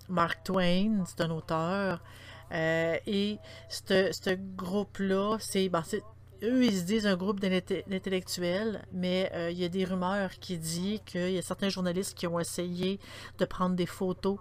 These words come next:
de ces groupes-là, de leurs rituels, euh, supposément sataniques, pour, euh, tu sais, essayer de le montrer au monde. Et, euh, le, le, le, ces journalistes-là, ces personnes-là, sont comme décédés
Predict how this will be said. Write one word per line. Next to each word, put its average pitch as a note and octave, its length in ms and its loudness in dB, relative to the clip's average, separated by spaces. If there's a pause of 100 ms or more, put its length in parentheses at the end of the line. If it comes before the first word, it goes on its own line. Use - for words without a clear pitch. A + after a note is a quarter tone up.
(260)
de F#3+ 60 -4
ces F#3 200 0
groupes-là, F3+ 400 0
de F#3+ 100 2
leurs E3+ 220 6
rituels, F#3 600 4
euh, F3+ 240 6
supposément F3+ 640 2
sataniques, F3+ 720 0 (800)
pour, G3 420 4
euh, E3+ 420 2
tu - 80 -12
sais, G3 80 0
essayer F#3+ 200 -2 (340)
de F#3 100 2
le F#3 80 8
montrer F#3 460 4
au F#3+ 160 4
monde. F3 580 2 (100)
Et, G3 400 0
euh, E3+ 520 -2
le, F3 100 -6
le, D#3+ 220 -6
le, D3+ 160 -8 (180)
ces - 200 -6
journalistes-là, F3+ 580 4
ces G3+ 140 -4
personnes-là, F3 680 0
sont E3+ 240 -2
comme F#3 240 0
décédés F#3 540 2